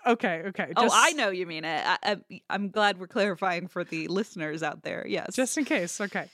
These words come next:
Speaker 1: Um, but anyway, so people are coming out in droves to see this all unfold. Um, so reporters were coming, announcers were coming. Literally,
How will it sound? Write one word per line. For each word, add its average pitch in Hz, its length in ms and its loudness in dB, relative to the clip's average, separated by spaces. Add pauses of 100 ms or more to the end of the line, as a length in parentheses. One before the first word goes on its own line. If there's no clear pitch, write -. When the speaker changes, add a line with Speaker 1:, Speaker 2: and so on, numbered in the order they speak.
(460)
Speaker 1:
Um, 233 500 4
but 240 120 4
anyway, 220 300 4
so 240 160 2
people 262 300 0
are 285 100 4
coming 233 340 2
out 202 200 2
in 220 260 4
droves 185 1120 0
to 185 260 2 (180)
see 240 600 2
this 180 440 -2
all 190 340 2
unfold. 160 600 -4 (100)
Um, 180 460 0 (500)
so 240 380 4
reporters 247 640 2
were 175 100 -4
coming, - 440 -10
announcers 220 480 0
were 185 80 -4
coming. 147 360 -8
Literally, 311 600 2